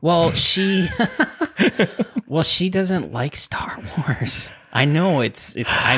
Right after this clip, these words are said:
Speaker 1: married her anyways. It was the one thing.
Speaker 2: Okay. So the thing is, Andor is not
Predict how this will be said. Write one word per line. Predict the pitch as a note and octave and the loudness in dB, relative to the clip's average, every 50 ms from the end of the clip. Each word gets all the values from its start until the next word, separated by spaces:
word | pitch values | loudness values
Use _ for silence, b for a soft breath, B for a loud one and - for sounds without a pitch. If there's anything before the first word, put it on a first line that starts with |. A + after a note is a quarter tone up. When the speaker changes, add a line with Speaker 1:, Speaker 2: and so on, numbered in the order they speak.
| B2+ C3+ | 2 2
Speaker 1:
married | C3 C3+ D3 D#3+ E3+ E3 | 2 2 2 2 2 2
her | E3+ | 2
anyways. | E3+ E3+ D#3+ D3 D3 C#3 C3+ C3 C3 C3 C3+ C3+ C3 - - - A#2 | 2 2 2 2 0 0 0 0 0 0 0 -2 -4 -6 -6 -6 -6
It | C3 B2+ | -6 -4
was | A2+ G#2+ | -4 -4
the | B2 B2 | -2 0
one | B2 C3 C#3 D3 C3+ | 0 2 0 0 0
thing. | - C#3+ C3 B2 A#2+ A#2 A#2 A#2+ B2 B B B B B B B | -2 -2 0 0 0 0 -2 -4 -6 B B B B B B B
Speaker 2:
Okay. | A2+ A#2 A2 F2 - B B B B B B B B | 2 2 2 2 0 B B B B B B B B
So | - - - B2 A#2 A2 G#2+ G#2 G2+ G2 - - _ _ - | -4 0 2 2 4 4 2 2 0 -2 -4 -10 _ _ -4
the | A2+ A2 | -4 -2
thing | - C#3 C#3+ C#3+ C3 | 0 0 2 2 2
is, | B2+ B2 G#2+ F2+ E2+ E2+ F2 | 2 4 4 2 2 0 0
Andor | - G2+ G2+ A#2 D3 D#3+ C3 G2+ F2 D#2+ D#2 D#2 - - | 0 0 2 2 2 2 2 2 2 2 0 -2 -2 -4
is | F#2+ E2+ D#2+ F2 | -4 -4 -2 -2
not | E2 E2 F2+ F#2+ E2+ - - | 0 0 0 0 -2 -4 -8